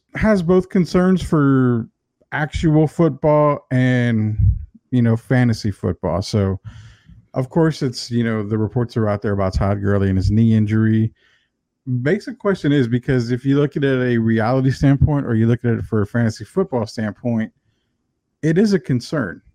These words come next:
Now, Todd Gurley is the type of player who, if he's a hundred percent healthy,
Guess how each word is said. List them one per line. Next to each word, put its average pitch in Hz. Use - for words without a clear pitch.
Now, 123
Todd 135
Gurley 123
is 113
the 117
type 113
of 117
player 113
who, 113
if 110
he's 120
a 110
hundred 113
percent 107
healthy, 127